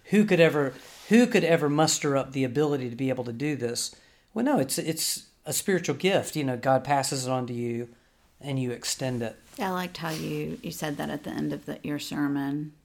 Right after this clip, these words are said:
Speaker 1: Mm-hmm.
Speaker 2: <laughs> Or you will
Speaker 1: I will
Speaker 2: say
Speaker 1: say
Speaker 2: it
Speaker 1: it.
Speaker 2: at the end of your sermon, now that the, now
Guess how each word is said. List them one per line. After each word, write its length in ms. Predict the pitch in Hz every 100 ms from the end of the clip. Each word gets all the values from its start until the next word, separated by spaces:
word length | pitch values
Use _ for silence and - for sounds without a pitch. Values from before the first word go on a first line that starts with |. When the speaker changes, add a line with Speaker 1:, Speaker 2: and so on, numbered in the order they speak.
| _ _ _
Speaker 1:
Mm-hmm. 260 | 139 110 131 135 180
Speaker 2:
<laughs> 160 | -
Or 100 | 156
you 240 | 160 160 156
will 300 | 147 127 143
Speaker 1:
I 60 |
will 200 | 127 156
Speaker 2:
say 160 | - 156
Speaker 1:
say 160 | 170
Speaker 2:
it 60 | 214
Speaker 1:
it. 60 | 262
Speaker 2:
at 80 | -
the 80 | 294
end 180 | - -
of 140 | 175
your 120 | 165 -
sermon, 400 | - 190 - 190
now 200 | 175 175
that 240 | 156 -
the, 60 |
now 100 | 196